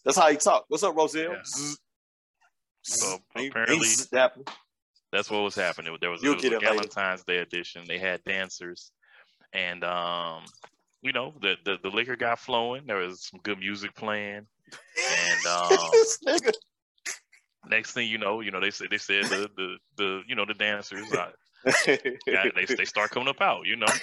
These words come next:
Speaker 1: <laughs>
Speaker 2: So we, let's all be adults here, um, fellas. If your girl go to the male review,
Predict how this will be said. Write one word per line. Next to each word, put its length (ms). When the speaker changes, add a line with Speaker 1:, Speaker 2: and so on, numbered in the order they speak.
Speaker 1:
<laughs> 100
Speaker 2:
So 340
we, 300
let's 180
all 220
be 120
adults 340
here, 280
um, 540
fellas. 580
If 120
your 160
girl 280
go 160
to 120
the 60
male 220
review, 460